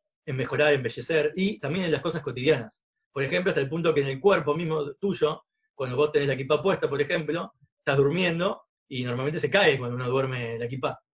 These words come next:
Eh, es algo que, que uses algo para protegerte, pero que vos sientas, te incomode que se caiga la kippah. Te des cuenta, porque es parte de tu cuerpo. Cuando vos estás durmiendo, de pronto te despertás porque se te fue la kippah. Bueno, es un ejemplo de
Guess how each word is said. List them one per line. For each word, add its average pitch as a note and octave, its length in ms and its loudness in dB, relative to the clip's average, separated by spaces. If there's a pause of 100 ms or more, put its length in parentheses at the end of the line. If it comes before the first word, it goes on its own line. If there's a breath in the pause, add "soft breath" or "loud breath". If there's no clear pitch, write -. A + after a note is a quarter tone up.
(320)
Eh, A#2+ 240 -4
es - 100 -12
algo C3+ 180 -4
que, B2 320 -8
que - 60 -6
uses C3 240 -6
algo C3 180 -2
para A#2+ 320 -10
protegerte, C#3+ 560 0
pero B2 220 -8 (340)
que C#3+ 160 0
vos F#3+ 220 4
sientas, G3 480 4
te - 80 -2
incomode G3 500 4
que D#3+ 80 0
se D3+ 140 -4
caiga F#3+ 180 4
la D#3+ 80 6
kippah. D3 300 -2 (100)
Te E3+ 120 2
des G#3 120 4
cuenta, A3 240 4
porque D#3+ 120 4
es E3+ 80 -2
parte G3 220 4
de E3+ 40 2
tu E3 100 -2
cuerpo. C#3 380 2 (480)
Cuando C#3+ 160 2
vos F3 60 4
estás F#3 120 6
durmiendo, G#3 280 4
de F3 60 2
pronto F#3 160 4
te D#3+ 80 4
despertás E3 360 4
porque D3+ 200 -2
se C3+ 100 -4
te B2+ 100 -6
fue E3 80 0
la D3+ 80 4
kippah. C#3 220 -4
Bueno, C3 260 -4
es D3 140 -6
un D#3 80 -2
ejemplo E3+ 340 2
de D#3+ 240 8